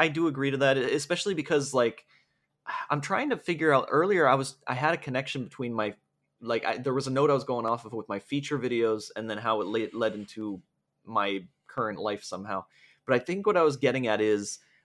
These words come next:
um, the type of content that I would make was very dependent on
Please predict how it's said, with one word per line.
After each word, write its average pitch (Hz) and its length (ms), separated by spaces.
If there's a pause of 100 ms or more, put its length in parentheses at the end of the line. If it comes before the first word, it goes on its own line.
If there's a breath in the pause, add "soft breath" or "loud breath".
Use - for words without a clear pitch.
(140)
um, 104 440
the 135 100
type 190 220
of 180 100
content 160 380
that 131 120
I 123 80
would 117 160
make 117 220
was 120 140
very 110 240
dependent 113 680
on 107 500